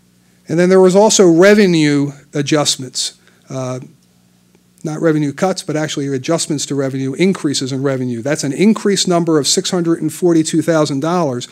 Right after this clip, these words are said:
The largest increase there actually was, even though we were, uh, experiencing the cut from the tax appeal, there is an increase in tax assessments across the district. And so that did help <coughs> to, to thwart or to, to soften, I guess,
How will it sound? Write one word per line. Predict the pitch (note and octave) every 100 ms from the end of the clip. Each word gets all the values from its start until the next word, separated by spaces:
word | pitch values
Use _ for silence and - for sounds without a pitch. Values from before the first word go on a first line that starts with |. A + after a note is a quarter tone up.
| - - -
The | D3+
largest | D#3 F#3 C4 C#4 G3 -
increase | B3+ - D#3 C#3
there | D#3 D3
actually | E3+ F#3 G#3+ - E3 D3
was, | C#3 C#3
even | F3+ F#3
though | F3
we | E3 D#3+
were, | D3+ D3 C#3+ - _ _ _ -
uh, | -
experiencing | C#3+ - - E3+ E3+ E3+ D#3 D#3 C3+
the | C3
cut | - F#3+ G#3 -
from | - - D#3+
the | D3
tax | C#3 F3 F3 -
appeal, | D#3 - A3 D#3 C#3 C#3+ - -
there | D#3 D#3+
is | F#3
an | E3
increase | E3 D3+ D#3 D3
in | C#3
tax | C3 D#3 C#3+ -
assessments | - C#3 - - - B2 A2+ - _ _ _
across | - B2+ D3 B2+
the | - B2
district. | C3 - B2+ -
And | C3
so | - C3+
that | D3+ E3 -
did | - F3 F3
help | - D#3+ D3+ - - - F#4
<coughs> | - - -
to, | - C#3+ C3+ C3 C3 C3+
to | - C3+
thwart | - D#3+ D3+ C#3+ D3 C#3
or | B2 B2
to, | - B2 C3
to | C3 C3+ B2+
soften, | - - - E3+ - C3+ B2
I | A#2+
guess, | B2 A#2+ -